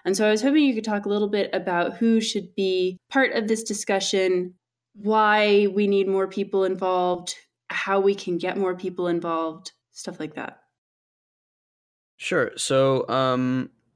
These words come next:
Speaker 2: maybe if I can just break the problem down into just what I view to be the three different parts, then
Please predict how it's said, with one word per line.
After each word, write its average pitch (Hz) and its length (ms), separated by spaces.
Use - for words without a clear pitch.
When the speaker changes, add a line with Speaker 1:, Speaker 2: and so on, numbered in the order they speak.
Speaker 2:
maybe 165 180
if 196 80
I 208 140
can 190 180
just 135 220
break 127 260
the 120 100
problem 113 440
down 101 240
into 101 360
just 127 280
what 127 160
I 113 100
view 113 220
to 117 120
be 113 140
the 107 120
three 117 200
different 101 300
parts, 104 360
then 98 360